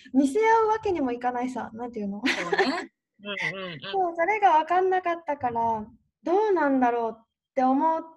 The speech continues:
Speaker 1: たのもあって、それをね、自分の量を見れるとか、色とか、ドロッと具合とか、見れるっていうのは、なんか利点かなと思った。この経血
Speaker 2: うん。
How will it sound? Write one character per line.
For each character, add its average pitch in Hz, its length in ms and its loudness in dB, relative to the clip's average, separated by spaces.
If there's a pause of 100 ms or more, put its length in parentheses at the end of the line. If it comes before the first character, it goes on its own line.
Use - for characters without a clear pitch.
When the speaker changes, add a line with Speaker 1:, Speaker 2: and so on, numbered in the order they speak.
(200)
Speaker 1:
た 302 140 0
の 294 140 0
も 269 120 2
あ 277 60 4
っ 269 160 -10
て、 392 140 0
そ 330 120 -4
れ 330 140 4
を 320 100 2
ね、 285 160 0
自 254 160 0
分 320 220 -2
の 311 100 -2
量 302 180 2
を 262 80 4
見 247 140 -2
れ 294 160 4
る 294 300 -6
と 233 100 -8
か、 220 340 -4
色 262 300 4
と 262 140 -4
か、 208 340 -4 (240)
ド 269 180 8
ロ 359 120 4
ッ - 20 2 (160)
と 320 100 -6
具 311 140 -4
合 294 160 2
と 226 140 -8
か、 220 320 -8 (400)
見 269 120 2
れ 339 160 2
る 349 220 -4
っ - 40 -20
て 302 80 -8
い 302 80 -2
う 311 100 -4
の 294 160 0
は、 359 440 2 (300)
な 247 120 0
ん 262 100 2
か 202 280 -4 (280)
利 240 180 -10
点 262 240 2
か 233 140 -2
な 339 240 0
と 254 120 -6
思 220 160 -6
っ 214 100 -16
た。 - 220 -12 (240)
こ 220 100 -10
の 214 140 -10
経 233 260 -8
血 226 120 -8
Speaker 2:
う 240 320 -2
ん。 233 460 -8